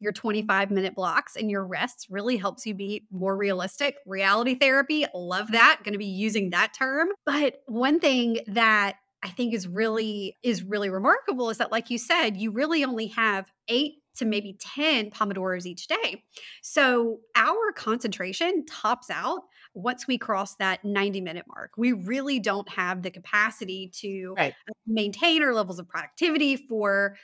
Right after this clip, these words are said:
Speaker 1: much longer than ninety minutes at a time. And so taking those five minute breaks in between, that's so smart because it gives your brain just a little while to relax, to, to take a break. And then, you know, you're, you're not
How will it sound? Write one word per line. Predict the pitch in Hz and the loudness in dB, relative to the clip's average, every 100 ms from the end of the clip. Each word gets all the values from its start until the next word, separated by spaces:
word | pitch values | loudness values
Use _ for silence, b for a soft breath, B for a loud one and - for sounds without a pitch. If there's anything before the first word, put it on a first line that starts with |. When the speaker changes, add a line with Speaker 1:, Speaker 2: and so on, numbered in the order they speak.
| B - | B -4
Speaker 1:
much | 226 226 - | -2 -2 -6
longer | 202 220 254 202 196 | -2 2 2 2 0
than | 202 196 | 0 0
ninety | 190 190 | 0 0
minutes | 196 185 185 | -2 -4 -6
at | 180 | -6
a | 175 | -6
time. | - 214 180 - | -4 -2 -2 -6
And | 202 | -12
so | 208 | -10
taking | 208 226 240 247 | -4 -2 2 2
those | 220 220 | 2 -2
five | - 220 247 | 0 2 4
minute | 254 214 | 2 2
breaks | 226 233 - | -2 -2 -2
in | |
between, | 196 - 220 247 254 | -4 -4 -2 0 0
that's | 180 - | -2 -6
so | - 302 | -2 -2
smart | 349 190 180 - | -2 -2 -2 -4
because | - 202 | -6 -6
it | 196 - | -8 -8
gives | 196 196 | -6 -4
your | 233 | -2
brain | 196 180 190 | -2 -4 -6
just | 196 | -8
a | 175 | -6
little | 185 202 | -4 -2
while | 190 180 180 185 - | 0 0 0 -4 -6
to | 190 180 180 b b b _ _ - | -6 -6 -10 b b b _ _ -12
relax, | 220 202 214 185 208 - - - 214 | -4 -2 2 2 0 -2 -8 -12 -4
to, | 269 226 202 196 - | 0 2 2 0 -4
to | 220 | -4
take | 185 208 | -4 -6
a | |
break. | 214 185 202 349 - | -4 -2 -2 -6 -4
And | 254 240 226 | 2 4 4
then, | 226 247 254 - - | 4 4 2 0 -4
you | 208 226 | 2 2
know, | |
you're, | 220 208 214 | 2 2 0
you're | 214 214 | 0 0
not | 214 196 208 196 | 2 2 2 0